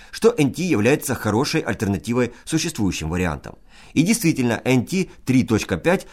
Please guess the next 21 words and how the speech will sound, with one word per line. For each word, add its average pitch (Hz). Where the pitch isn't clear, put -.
удовлетворяла 151
приоритетам 101
потребителей 123
по 160
скорости, 156
лёгкости 170
управления 127
и -
удобству 120
установки. -
Это 127
привело 127
к 120
тому, 131
что -
многие 117
пользователи 127
перешли 156
на 95
предложенный 92
вариант, 123